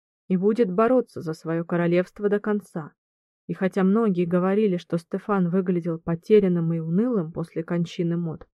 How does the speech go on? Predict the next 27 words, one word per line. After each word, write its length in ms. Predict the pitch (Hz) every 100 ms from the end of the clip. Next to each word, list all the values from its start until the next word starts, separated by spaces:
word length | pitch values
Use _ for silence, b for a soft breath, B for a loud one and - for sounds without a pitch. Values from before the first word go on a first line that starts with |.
| _
будто 320 | 165 170 -
лишился 600 | 175 190 - 202 175 -
источника 640 | 190 - 196 185 180 180 170
вдохновения 720 | 165 175 190 202 208 165 156
для 140 | 156
борьбы, 460 | 156 170 160 160 156 _ _ -
но 120 | 208
теперь 360 | 262 - 214
его 260 | 220 214 196
силу 420 | 220 - 165 165
питал 380 | 165 220 180 175
Юстас. 520 | 175 165 160 - - _ _ _ _ _
Король, 320 | - 190 185
по 140 | 185 185
сути, 320 | - 185 180
полностью 640 | - 196 196 185 180 190
находился 600 | 185 185 185 196 190 -
под 180 | 190 180
влиянием 580 | 180 190 196 190 202 202
принца, 480 | 226 175 151 - - _ _
своего 460 | _ - 170 175 170
сына 420 | 170 - 208 202
и 40 | 196
наследника, 840 | 196 196 220 233 156 151 - - _
которому 500 | 165 175 180 175 175
надлежало 640 | 170 165 165 165 220 196
стать 380 | - - 175